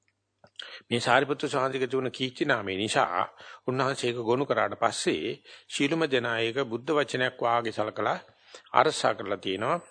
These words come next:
ගුරු පරම්පරාවල් පරම්පරාවට කටපාඩම් කර කර තමගේ ශිෂ්‍ය පරම්පරාවට දෙමින් මේ අරගෙන ගිහිලා තියෙනවා. දැන් හරියට අපි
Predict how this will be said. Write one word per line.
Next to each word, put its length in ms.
ගුරු 260
පරම්පරාවල් 760
පරම්පරාවට 720
කටපාඩම් 600
කර 160
කර 200
තමගේ 380
ශිෂ්‍ය 280
පරම්පරාවට 600
දෙමින් 340
මේ 320
අරගෙන 400
ගිහිලා 240
තියෙනවා. 340
දැන් 220
හරියට 320
අපි 240